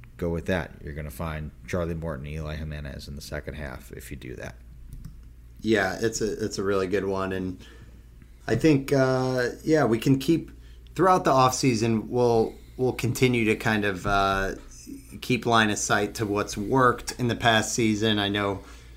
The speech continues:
Speaker 2: we like in the offseason to get into some of the advanced metrics and, like,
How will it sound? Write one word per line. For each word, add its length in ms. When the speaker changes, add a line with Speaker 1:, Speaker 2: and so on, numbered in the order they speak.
Speaker 2:
we 220
like 260
in 100
the 60
offseason 560
to 60
get 180
into 160
some 220
of 80
the 100
advanced 480
metrics 680
and, 120
like, 340